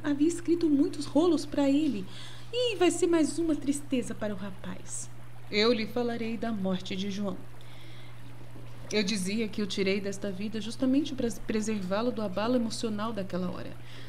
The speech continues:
O próprio João de Endor já havia sofrido também muito da parte dos homens, por que despertar sentimentos que estavam adormecidos? Deus é bom, ele prova os seus filhos, mas ele não é um experimentador descuidado.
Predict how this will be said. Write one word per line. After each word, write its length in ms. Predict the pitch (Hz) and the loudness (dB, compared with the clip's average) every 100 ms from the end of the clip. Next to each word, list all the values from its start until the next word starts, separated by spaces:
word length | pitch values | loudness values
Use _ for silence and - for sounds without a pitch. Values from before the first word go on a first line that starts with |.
| - - | -8 -2
O 100 | 185 | 0
próprio 360 | 208 214 233 | 4 4 2
João 340 | 208 226 208 220 | -2 -2 0 0
de 120 | 226 | 0
Endor 340 | 214 196 226 | 0 2 0
já 140 | 226 226 | 0 0
havia 220 | 214 220 | 0 -2
sofrido 420 | 220 - 254 247 | -4 0 0 2
também 280 | 220 220 254 | 0 2 6
muito 380 | 269 269 311 233 | 8 8 8 6
da 100 | 196 | 2
parte 380 | 202 196 190 | 4 2 2
dos 200 | 202 208 | -4 -4
homens, 280 | 202 202 196 | -2 -4 -6
por 180 | - 214 | -4 0
que 140 | 277 | 4
despertar 480 | 262 240 240 208 220 | 4 2 -2 -2 -4
sentimentos 640 | 220 233 - 208 262 269 - | -2 -6 -4 -2 0 -2 -4
que 80 | |
estavam 380 | 220 - 196 196 | -6 0 0 0
adormecidos? 760 | 185 196 175 - - - - - - - - - - | -2 -2 -2 -4 -8 -8 -8 -8 -8 -8 -8 -8 -4
Deus 280 | 185 202 208 | 2 4 6
é 60 | 240 | 4
bom, 320 | 240 247 247 | 4 2 2
ele 160 | 196 - | 0 -2
prova 380 | 202 208 214 | 2 4 4
os 60 | 185 | -2
seus 200 | 160 - | -4 -4
filhos, 300 | - 170 185 | -4 -2 0
mas 200 | 185 180 | 2 2
ele 180 | 185 202 | 2 0
não 260 | 208 247 | 0 2
é 80 | 240 | 2
um 100 | 220 | 0
experimentador 840 | 214 - 214 208 214 214 196 202 | -2 -2 -2 0 0 -2 -2 -4
descuidado. 880 | 196 208 - 240 233 254 220 180 131 | -4 -4 -2 -4 0 -2 -2 -4 -6